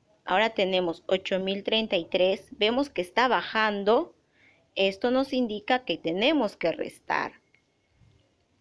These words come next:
¿Menos cuánto? Nosotros restamos, a ver, cinco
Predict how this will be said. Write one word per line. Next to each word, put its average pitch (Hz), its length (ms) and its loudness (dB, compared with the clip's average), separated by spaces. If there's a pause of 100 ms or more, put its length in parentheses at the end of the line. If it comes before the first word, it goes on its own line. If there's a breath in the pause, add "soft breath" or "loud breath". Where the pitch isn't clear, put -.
(400)
¿Menos 226 480 0
cuánto? 277 680 0 (320)
Nosotros 190 840 -2 (480 soft breath)
restamos, 180 800 -2
a - 80 -10
ver, - 220 -16 (1000)
cinco 214 880 0